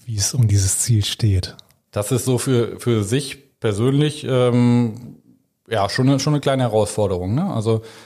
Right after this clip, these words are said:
Speaker 2: ich sag mal, in der Zeit vor Netflix, äh, und <laughs> vor, vor vielen Dingen, die haben, die haben sicherlich Spaß machen, äh, war es so, dass man einfach viel, viel mehr Zeit hatte, um für sich Dinge zu, darüber nachzudenken, für sich zu reflektieren, hey,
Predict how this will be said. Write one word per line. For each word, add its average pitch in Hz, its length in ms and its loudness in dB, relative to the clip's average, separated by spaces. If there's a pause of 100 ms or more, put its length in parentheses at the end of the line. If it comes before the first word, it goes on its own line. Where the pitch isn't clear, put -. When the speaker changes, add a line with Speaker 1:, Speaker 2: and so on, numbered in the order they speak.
(220)
Speaker 2:
ich 104 100 -4
sag 123 100 2
mal, 135 140 2
in 123 60 4
der 120 140 4
Zeit 123 240 -2
vor 127 140 2
Netflix, 120 580 -2
äh, 110 320 2
und 104 320 0
<laughs> 113 180 0
vor, 110 280 0 (340)
vor 123 160 0
vielen 131 400 2
Dingen, 131 260 2
die 123 140 2
haben, 120 260 0 (300)
die 117 100 2
haben 117 160 2
sicherlich 120 420 2
Spaß 135 300 -2
machen, 160 400 0
äh, 127 340 2 (960)
war 113 280 0
es - 80 -4
so, 113 100 2
dass 107 180 0
man 107 120 2
einfach 104 220 0
viel, 127 200 2
viel 117 120 0
mehr 110 160 2
Zeit 110 300 0
hatte, 104 360 2
um 98 420 0
für - 140 0
sich 98 160 0
Dinge 101 200 4
zu, 98 640 -2 (100)
darüber 98 300 4
nachzudenken, 101 680 2
für - 120 -2
sich 95 180 -2
zu 104 120 -2
reflektieren, 101 640 0
hey, 98 180 4